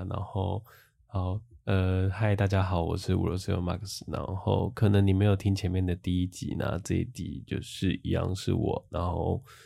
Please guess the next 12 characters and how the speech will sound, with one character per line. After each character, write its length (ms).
呃， 300
我 200
在 260
上 180
礼 80
拜 200
四 460
发 180
现 180
自 80
己 240
P-， 260